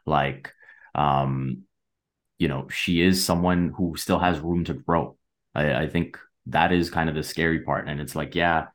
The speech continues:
it feels definitely like there's this big three now with the way Sabalenka's playing, with the way,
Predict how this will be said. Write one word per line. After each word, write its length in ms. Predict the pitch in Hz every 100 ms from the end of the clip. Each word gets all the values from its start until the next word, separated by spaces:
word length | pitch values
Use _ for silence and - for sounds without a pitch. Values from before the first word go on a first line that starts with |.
| _
it 120 | - 78
feels 420 | 90 92 87 76
definitely 480 | 82 - 90 80 85
like 220 | 80 -
there's 220 | 78 78
this 120 | 80
big 260 | 71 78 73
three 260 | 76 80
now 360 | 80 80 87 92
with 300 | 80 78 - -
the 120 | 76
way 280 | 73 78 78
Sabalenka's 640 | 78 73 73 78 76 78
playing, 340 | - 78 78 76
with 120 | 71
the 80 | 71
way, 380 | 78 78 76